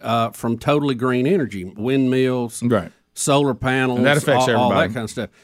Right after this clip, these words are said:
Speaker 1: And look, that's fine to, to add that to your, uh, your recipe, but don't be cutting off all the natural gas. Don't be cutting off all the coal.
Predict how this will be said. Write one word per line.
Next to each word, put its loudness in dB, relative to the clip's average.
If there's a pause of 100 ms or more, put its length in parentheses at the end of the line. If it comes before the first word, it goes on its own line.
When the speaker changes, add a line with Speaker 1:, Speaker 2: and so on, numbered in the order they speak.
(140)
Speaker 1:
And 0
look, 0
that's -2
fine 0
to, -2
to -6
add -2
that -2
to -2
your, 0
uh, -2
your -4
recipe, -4 (400)
but -2
don't 2
be 0
cutting 0
off -2
all 2
the -4
natural -2
gas. -2
Don't -6
be -4
cutting -2
off -2
all -2
the -10
coal. -2